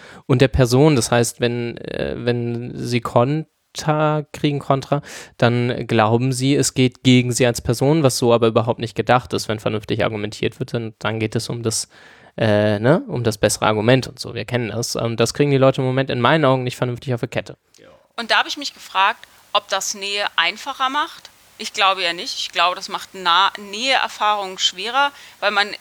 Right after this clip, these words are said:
Speaker 2: so schwankt zwischen totaler Übergriffigkeit, so „du hast mich
Speaker 1: Mhm.
Speaker 2: als Person beleidigt“,
Speaker 1: Ja.
Speaker 2: äh, und der totalen sozialen Kälte
Speaker 1: Mhm.
Speaker 2: mit, äh, „ich lass niemanden mehr an mich ran, weil meine ganze Person wird sofort,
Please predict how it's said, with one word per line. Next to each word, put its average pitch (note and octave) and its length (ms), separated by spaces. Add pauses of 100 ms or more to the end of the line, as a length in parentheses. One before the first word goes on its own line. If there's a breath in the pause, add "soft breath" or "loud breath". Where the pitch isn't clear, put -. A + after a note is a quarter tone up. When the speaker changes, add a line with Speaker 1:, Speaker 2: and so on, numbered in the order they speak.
Speaker 2:
so G3 320
schwankt G#3+ 480
zwischen G#3 360
totaler G#3 540 (120)
Übergriffigkeit, D#4 1160
so G3 100
„du F#3 160
hast A3+ 260
mich A3 120
Speaker 1:
Mhm. B2+ 80
Speaker 2:
als E3 160
Person A#3 460
beleidigt“, C#4+ 420
Speaker 1:
Ja. A2+ 360 (340 loud breath)
Speaker 2:
äh, A3 260 (100)
und B3 220 (260)
der G#3 200
totalen A3+ 580
sozialen F#3 640
Kälte A#3 420 (480 soft breath)
Speaker 1:
Mhm. B2 360
Speaker 2:
mit, - 460 (120)
äh, A3+ 400 (500)
„ich - 100
lass A#3 220
niemanden A#3 340
mehr A3+ 140
an G#3+ 140
mich G#3 180
ran, G#3+ 220
weil G#3 80
meine G3 220
ganze G3+ 260
Person G#3 500
wird F#3 140
sofort, - 680